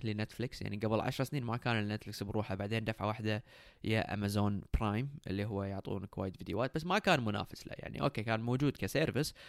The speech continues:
بس الكواليتي مال الشوز والموفيز ما كانت م-، مقاربة حتى حق نتفليكس.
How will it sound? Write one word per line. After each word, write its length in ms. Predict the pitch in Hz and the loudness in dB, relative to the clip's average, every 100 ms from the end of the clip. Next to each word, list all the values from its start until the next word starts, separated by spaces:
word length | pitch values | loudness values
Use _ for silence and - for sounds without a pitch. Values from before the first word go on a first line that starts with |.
| - | -4
بس 180 | 107 - | -4 -2
الكواليتي 460 | - 165 202 - | 4 6 6 4
مال 160 | 104 104 | 0 0
الشوز 380 | 104 - 147 104 | 0 4 4 4
والموفيز 420 | 104 135 139 104 | 0 0 0 0
ما 100 | 110 | -2
كانت 320 | 127 123 110 | -2 -2 -2
م-، 600 | 107 104 104 110 110 110 | -4 -4 -4 -4 -4 -6
مقاربة 500 | 107 113 113 123 101 | -4 2 2 2 0
حتى 260 | 92 - - | -2 -6 -12
حق 180 | 98 90 | -12 -8
نتفليكس. 380 | 95 - - | -10 -8 -10